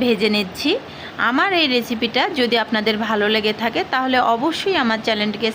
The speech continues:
সাবস্ক্রাইব করবেন, নোটিফিকেশন on করবেন, এই ভিডিওতে লাইক, কমেন্ট করবেন,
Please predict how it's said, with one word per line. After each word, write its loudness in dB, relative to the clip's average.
সাবস্ক্রাইব -2
করবেন, 0
নোটিফিকেশন 2
on 0
করবেন, 2
এই 2
ভিডিওতে 2
লাইক, -2
কমেন্ট 2
করবেন, 2